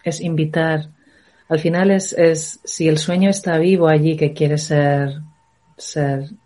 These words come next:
narrado o quiere ser notado, porque hay algo que, que viene desde, desde ese inconsciente, ¿no? Nos despertamos y viene de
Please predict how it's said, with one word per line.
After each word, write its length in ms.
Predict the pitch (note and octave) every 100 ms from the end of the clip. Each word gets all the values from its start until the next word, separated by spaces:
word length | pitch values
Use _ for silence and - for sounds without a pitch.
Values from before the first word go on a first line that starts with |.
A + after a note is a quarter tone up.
| -
narrado 880 | C#3+ C3+ B2+ D3 F#3 G#3 E3+ D#3 D#3
o 100 | D3
quiere 320 | - D#3 E3
ser 600 | - E3 D#3 D3 D3 D3 _ _ _ _ _ _ _ _ _ _ _ _ _ _ _ _ _ _ - -
notado, 760 | E3 D#3 D#3 E3+ D3 C#3 C#3
porque 260 | D3 C#3 D3
hay 140 | C#3
algo 380 | D#3 E3 E3 D#3+
que, 520 | D#3 C#3+ C#3 C#3 C#3 D3+ _ -
que 140 | D3+
viene 300 | D#3 D#3 D3+
desde, 640 | C#3 C3+ D3+ C#3+ C#3 C3+ -
desde 280 | D3+ D3+ D#3
ese 160 | F3+
inconsciente, 720 | E3+ D#3 C#3+ - D#3+ C#3+ C#3
¿no? 320 | C3+ D#3+ A3 - _ _ -
Nos 160 | D3 C#3
despertamos 720 | C#3 D3+ C#3+ E3 D#3+ D#3 D3+
y 40 |
viene 200 | C#3+ D3
de 220 | D3+ D3+